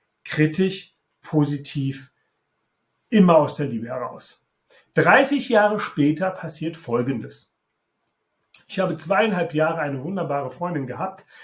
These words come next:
habe das für mich aber nicht erkennen können, weil ich aufgrund meiner Adoptions- und, ähm, Kinder- und, äh, Jugendheim-Traumata bis zum elften Monat, meine leibliche Mutter war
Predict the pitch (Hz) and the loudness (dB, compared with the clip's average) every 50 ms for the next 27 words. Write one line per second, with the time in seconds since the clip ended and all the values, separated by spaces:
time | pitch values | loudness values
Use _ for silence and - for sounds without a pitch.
0 | - - _ - 151 160 156 156 151 - - - 147 160 170 - - 165 143 143 | -20 -20 _ 0 2 2 2 0 -4 -4 -6 -6 -6 -6 -6 -6 -6 -6 -6 -4
1 | 139 139 135 - 139 - - - 165 170 190 202 202 - 214 214 214 208 175 131 | -6 -6 -6 -10 -14 -16 -6 -4 -2 -2 -2 -4 -6 -6 -6 -6 -6 -6 -8 -8
2 | 123 127 123 135 151 165 202 175 - 175 151 - - - 139 135 151 147 - - | -4 -2 0 0 0 -2 -6 -10 -8 -10 -10 -10 -10 -8 -6 -4 -4 -6 -8 -10
3 | 151 135 135 131 135 135 131 127 131 127 - - - 170 160 180 208 214 - - | -10 -10 -8 -8 -8 -10 -10 -10 -10 -12 -14 -10 -6 -4 -2 -2 -2 -4 -8 -16
4 | _ _ - - _ _ _ _ _ _ 156 143 143 139 139 139 139 139 - - | _ _ -20 -20 _ _ _ _ _ _ 0 2 2 2 2 0 -2 -4 -8 -8
5 | - 151 135 135 131 127 127 127 127 127 131 131 127 123 _ - - 160 143 143 | -6 -4 -4 -2 -2 -4 -4 -6 -10 -10 -10 -12 -14 -16 _ -14 -8 -6 -6 -4
6 | 139 139 143 143 131 127 123 - - 208 147 127 127 135 170 190 208 208 185 - | -4 -6 -8 -8 -8 -12 -14 -16 -16 -14 -12 -10 -10 -10 -10 -8 -6 -8 -8 -8
7 | - - 160 156 156 156 156 156 - _ - _ _ _ - - 147 143 143 139 | -8 -6 -6 -4 -4 -4 -6 -8 -12 _ -20 _ _ _ -6 -4 -2 -2 0 -2
8 | 131 127 135 135 - - 135 131 127 123 127 147 - - - 143 - 160 135 135 | -2 -2 -4 -6 -6 -6 -4 -4 -4 -6 -8 -16 -16 -12 -14 -12 -10 -8 -10 -10
9 | 135 - _ 131 131 147 185 208 214 214 214 208 - _ 143 127 123 123 123 131 | -12 -12 _ -4 -2 0 2 4 4 4 2 0 -8 _ -14 -14 -14 -14 -16 -12
10 | 131 127 131 143 139 135 - 143 135 131 127 131 127 127 127 113 120 110 110 110 | -12 -12 -12 -12 -14 -12 -10 -10 -10 -10 -10 -10 -10 -10 -10 -8 -12 -10 -10 -14
11 | - _ | -16 _